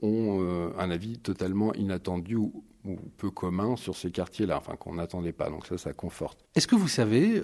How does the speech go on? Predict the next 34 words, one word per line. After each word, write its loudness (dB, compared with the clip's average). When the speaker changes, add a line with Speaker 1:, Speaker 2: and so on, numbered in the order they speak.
Speaker 2:
euh, 2
qui 8
vient 4
loger 8
dans -4
ces -8
quartiers -6
populaires ? -6
Parce -8
que -2
vous 2
l'avez 6
aussi, 4
vous 2
avez 2
regardé 4
les 4
origines, 6
euh, -2
les 0
provenances 4
de 0
ces -2
touristes. 2
Est-ce 2
que 2
vous -2
savez 0
qui, -4
euh, 0
fait 4
appel 2
à 2
Airbnb 2